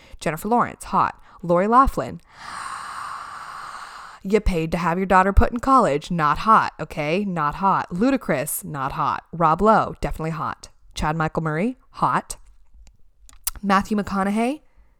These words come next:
uh, hot. Matthew Morrison, you look exactly like Matthew McConaughey, and you have similar names, so I guess you're hot also. Barack Obama, hot.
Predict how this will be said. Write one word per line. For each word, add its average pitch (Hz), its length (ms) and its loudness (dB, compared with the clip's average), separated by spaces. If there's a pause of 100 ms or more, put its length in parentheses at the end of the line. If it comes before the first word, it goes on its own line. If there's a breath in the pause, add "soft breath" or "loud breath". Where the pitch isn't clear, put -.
(580)
uh, 156 380 -4
hot. 208 580 -2
Matthew 190 380 -2
Morrison, 196 520 -2
you 185 220 -4
look 185 180 -4
exactly 170 440 2
like 160 160 -2
Matthew 151 260 -6
McConaughey, 151 640 -4
and 147 120 -10
you 160 80 -6
have 147 160 -8
similar 143 300 -8
names, 143 300 -8
so 147 240 -6
I - 100 -6
guess 143 220 -10
you're - 100 -14
hot 147 160 -6
also. 147 500 -6
Barack 151 260 -2
Obama, 156 560 -4
hot. 139 440 -6